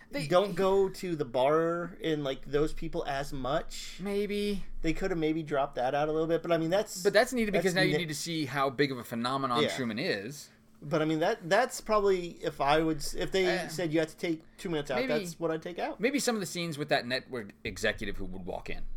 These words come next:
Speaker 1: We didn't
Speaker 2: Yeah.
Speaker 1: really need him, I guess.
Speaker 2: Yeah, but, I mean, like, this is all nitpicking. It was a pretty,
Speaker 1: Yeah.
Speaker 2: it was a pretty well-constructed film.
Speaker 1: Very well constructed. I mean, we're, that's, to say there's a worse scene,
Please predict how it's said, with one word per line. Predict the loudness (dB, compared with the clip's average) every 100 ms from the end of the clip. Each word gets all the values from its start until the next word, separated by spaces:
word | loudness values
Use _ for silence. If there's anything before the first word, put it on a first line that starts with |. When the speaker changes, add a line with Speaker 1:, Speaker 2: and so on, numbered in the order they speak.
| -2
Speaker 1:
We |
didn't | 2
Speaker 2:
Yeah. | 4 4 4
Speaker 1:
really | 2 2 2
need | -2 0
him, | 2 4 6 4
I | 0 -2
guess. | 0 4 4 4
Speaker 2:
Yeah, | 4 4 4 0
but, | 2 2 2
I |
mean, | 2 2
like, | 2
this | 0
is | 2
all | 0
nitpicking. | 0 -6 -8 -6 -2
It | 0
was | 0
a | -2
pretty, | -2 2 6
Speaker 1:
Yeah. | 6 4 -2 0 8
Speaker 2:
it |
was | 8
a | 8
pretty | 0 8 12 12 12 8 8 8 6 0
well-constructed | -2 2 4 4 0 -6 -8
film. | -4 -2 -2 -6 -8
Speaker 1:
Very | 2 4 6
well | 4 2
constructed. | 0 -8 -6 -6 -6 -8
I |
mean, | -6 -6 -6
we're, | -6
that's, | 0 0 0 -12 -16 -20 -16
to | -8
say | -2 4
there's | 4 4
a |
worse | 4 4 4
scene, | 0 -8 -6 -6 -8